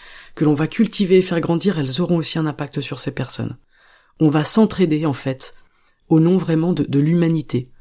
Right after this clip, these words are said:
On va vraiment s'entraider les uns les autres. Voilà, c'est tout pour le partage du jour, et c'est déjà beaucoup.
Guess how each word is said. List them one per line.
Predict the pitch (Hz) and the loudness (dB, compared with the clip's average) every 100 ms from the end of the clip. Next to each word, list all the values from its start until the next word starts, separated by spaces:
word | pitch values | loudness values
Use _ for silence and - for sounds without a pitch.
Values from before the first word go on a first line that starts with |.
| - 135 | -12 -6
On | |
va | 131 135 151 | -4 -4 -6
vraiment | 135 156 170 | -2 0 2
s'entraider | 165 143 151 147 | 0 0 0 0
les | 151 135 | 0 -2
uns | 139 | -2
les | 131 120 | -2 -4
autres. | 117 - - _ _ _ _ _ _ _ _ _ _ _ _ - | -8 -16 -20 _ _ _ _ _ _ _ _ _ _ _ _ -12
Voilà, | 156 180 185 175 | 0 4 4 2
c'est | - 156 | 0 0
tout | 208 | 0
pour | 196 180 | 0 0
le | 175 | 2
partage | 170 - 170 143 | 0 0 -2 0
du | 156 | -4
jour, | 151 196 208 | 0 0 2
et | 156 | 0
c'est | 139 139 | 2 0
déjà | 135 135 | 2 2
beaucoup. | 143 151 202 226 | 0 0 0 0